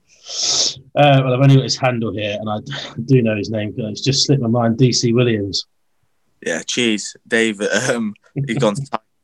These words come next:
Speaker 2: now from Notts. Yeah, he's doing really well. Um, well, it was, <laughs> again, coming back to the old man. He, um, I think he might have had a few at a Trent game. Um, when we used to, when we played,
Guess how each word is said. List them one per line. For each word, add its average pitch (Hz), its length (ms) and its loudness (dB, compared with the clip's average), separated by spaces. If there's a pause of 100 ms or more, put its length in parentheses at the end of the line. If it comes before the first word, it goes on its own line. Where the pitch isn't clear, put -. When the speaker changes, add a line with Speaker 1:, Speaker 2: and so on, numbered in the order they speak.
Speaker 2:
now 92 120 -2
from 98 200 -8
Notts. 95 300 -2
Yeah, 87 80 2
he's 95 120 0
doing 101 200 2
really 95 140 2
well. 95 220 2 (120)
Um, 117 360 0 (600)
well, 120 440 2
it 120 140 -6
was, 123 380 -4 (320)
<laughs> - 300 -12
again, 117 400 -2
coming 110 240 -6
back 104 180 0
to 110 100 -6
the 107 60 2
old 104 180 0
man. 110 240 0 (560)
He, 110 160 2
um, 104 360 2
I - 60 -14
think 120 220 -10
he 117 60 -4
might 110 160 2
have 104 100 0
had 107 120 2
a 101 40 -6
few 101 320 -4 (240)
at 95 160 -2
a - 40 -6
Trent 113 320 -6
game. 92 340 -4 (760)
Um, 92 400 -2
when 98 140 -4
we 104 80 2
used 104 240 0
to, 98 100 2
when 101 160 2
we 101 80 2
played, 107 360 -2